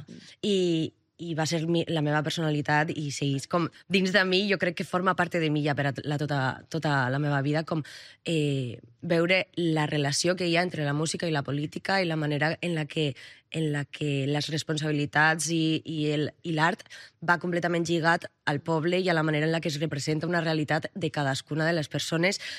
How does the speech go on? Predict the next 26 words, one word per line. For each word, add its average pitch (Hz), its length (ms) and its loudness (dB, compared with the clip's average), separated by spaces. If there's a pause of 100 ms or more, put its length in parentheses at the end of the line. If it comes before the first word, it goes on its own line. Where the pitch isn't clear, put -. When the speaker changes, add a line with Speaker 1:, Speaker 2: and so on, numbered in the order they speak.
Speaker 2:
siga 202 240 2
d'una 202 180 2
manera 190 440 2 (340)
més 185 480 2
apaciguada 160 680 2
o 196 40 0
menys, 165 460 0
saps? - 320 0
Com 156 240 0 (100)
més, 165 260 2
a 175 200 0
lo 180 80 0
millor, 165 420 2 (200)
dins 180 240 0
de 185 100 4
la 180 100 4
cançó, 170 600 0
des 170 180 -4
de 170 100 4
la 156 120 4
pròpia 156 600 2
canció, 160 460 -2
des 156 340 0
de 147 80 0
la 147 120 0
pròpia 156 320 -4